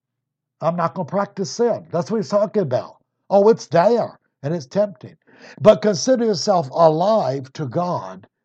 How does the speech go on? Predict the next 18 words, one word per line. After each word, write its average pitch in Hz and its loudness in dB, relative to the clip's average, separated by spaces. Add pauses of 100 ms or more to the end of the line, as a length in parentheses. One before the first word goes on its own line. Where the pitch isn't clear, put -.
(380)
in 143 -8
Christ 120 -6
Jesus, 196 -12 (960)
that 147 -2
he's 180 -2
made 170 0
you 165 0 (500)
a 156 -4
son 165 -2
and 151 -8
daughter 139 -2 (160)
of 139 -6
the 165 0
Lord 165 0
because 139 -6
of 156 -6
Christ 135 -6
Jesus. 160 -12